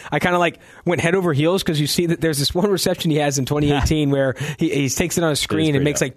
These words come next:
Speaker 1: like, three or four dudes miss on the same play.
Speaker 2: He
Speaker 1: And I'm
Speaker 2: is
Speaker 1: like,
Speaker 2: good
Speaker 1: "Oh,
Speaker 2: after
Speaker 1: man,
Speaker 2: the catch.
Speaker 1: this guy is fantastic after the catch." Then you <laughs> go watch Kalijah Lipscomb against Derek Stingley and, uh, against L S U. Oh, my
Speaker 2: He
Speaker 1: gosh,
Speaker 2: hit
Speaker 1: dude
Speaker 2: off.
Speaker 1: can't create separation to save his
Speaker 2: Yeah.
Speaker 1: life. It was, it was a very, very bad tape, and you saw that all throughout this twenty nineteen season.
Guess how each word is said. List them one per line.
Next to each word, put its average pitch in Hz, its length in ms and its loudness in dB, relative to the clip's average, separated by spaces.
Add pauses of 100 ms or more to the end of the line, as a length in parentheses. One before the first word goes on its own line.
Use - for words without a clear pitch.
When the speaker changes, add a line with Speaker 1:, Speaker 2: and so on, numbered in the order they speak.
Speaker 1:
like, - 100 -20
three 185 200 2
or 175 80 2
four 180 260 0
dudes 160 280 0
miss 160 240 0
on 151 100 2
the 143 80 0
same 170 260 0
play. 165 200 0
Speaker 2:
He - 80 2
Speaker 1:
And - 20 2
I'm 175 60 2
Speaker 2:
is - 20 2
Speaker 1:
like, 151 80 0
Speaker 2:
good 196 140 2
Speaker 1:
"Oh, - 20 2
Speaker 2:
after 156 160 2
Speaker 1:
man, 156 140 0
Speaker 2:
the - 40 -8
catch. 95 240 -2
Speaker 1:
this 208 140 0
guy 202 140 0
is 160 120 0
fantastic 175 480 -2
after 151 140 -2
the 139 80 -4
catch." 170 320 0 (360)
Then 190 160 2
you 208 140 0 (160)
<laughs> 143 160 -2
go 214 200 2
watch 220 360 0
Kalijah 156 440 0
Lipscomb 165 500 0 (160)
against 143 300 -2
Derek 156 240 0
Stingley 139 420 0
and, 120 120 -2
uh, 135 260 -2
against 131 300 -2
L 131 120 0
S 123 140 -2
U. 113 160 -2 (300)
Oh, 175 100 2
my 180 100 2
Speaker 2:
He 143 40 -2
Speaker 1:
gosh, 165 180 0
Speaker 2:
hit - 60 -4
Speaker 1:
dude 202 100 2
Speaker 2:
off. - 60 -4
Speaker 1:
can't 202 180 0
create 185 180 0
separation 160 420 -2
to - 40 -4
save 156 120 -2
his 127 100 -2
Speaker 2:
Yeah. 127 60 0
Speaker 1:
life. 147 360 -2 (220)
It 175 120 -2
was, 165 220 0
it 180 60 2
was 160 160 2
a 135 40 0
very, 165 440 0
very 151 280 2
bad 139 220 -2
tape, 143 220 -2
and 135 100 0
you 139 80 0
saw 143 300 0
that 139 180 -4
all 135 160 -2
throughout 135 320 -4
this 127 120 -4
twenty 127 200 -4
nineteen 123 320 -2
season. 123 380 -2